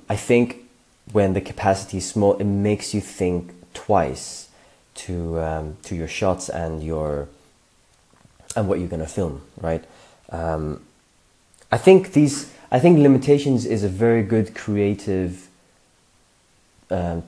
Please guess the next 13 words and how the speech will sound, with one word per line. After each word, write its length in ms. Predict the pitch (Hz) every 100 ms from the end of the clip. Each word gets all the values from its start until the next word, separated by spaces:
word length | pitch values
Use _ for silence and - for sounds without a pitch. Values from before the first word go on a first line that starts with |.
| _ _
tool 800 | - - 113 104 90 85 78 - - _ _ _ -
or 180 | 87 -
exercise. 760 | 110 - 92 85 76 82 - - -
I 80 | 92
think 180 | 120
exercise 400 | 117 107 104 95
would 140 | 87 82
be 100 | 85
a 60 |
better 180 | 80 78
word. 160 | 73 71 - _
Creative 380 | - 107 104 -
exercise, 680 | 101 - 85 80 73 76 -